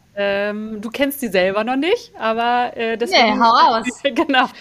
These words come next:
Speaker 1: Aber ganz kurz: Alexa hat dieses Jahr was Neues gestartet. Ähm, nebenberuflich macht sie jetzt noch Network Marketing, ähm, über Instagram und, ähm,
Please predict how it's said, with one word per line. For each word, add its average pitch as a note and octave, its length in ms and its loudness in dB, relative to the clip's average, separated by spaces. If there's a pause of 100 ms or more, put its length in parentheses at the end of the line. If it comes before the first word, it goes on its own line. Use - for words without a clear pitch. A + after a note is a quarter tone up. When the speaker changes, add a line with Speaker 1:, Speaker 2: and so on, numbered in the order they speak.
(240)
Speaker 1:
Aber A3 160 2
ganz A#3+ 260 0
kurz: C#4 320 2
Alexa A3+ 400 0
hat A#3 160 -2
dieses A3+ 320 -10
Jahr A3 240 0 (280)
was G3 140 -6
Neues C#4+ 280 2
gestartet. B3 920 -2
Ähm, G#3 600 -2 (160)
nebenberuflich A3 680 0
macht G#3 220 -6
sie G#3+ 80 -6
jetzt G3+ 220 -4
noch G3 160 -6
Network G#3+ 560 -2
Marketing, C#4 760 -2 (440)
ähm, G#3 560 -4
über G3+ 260 -2
Instagram G#3 840 0 (100)
und, A3 840 2
ähm, G3+ 460 -2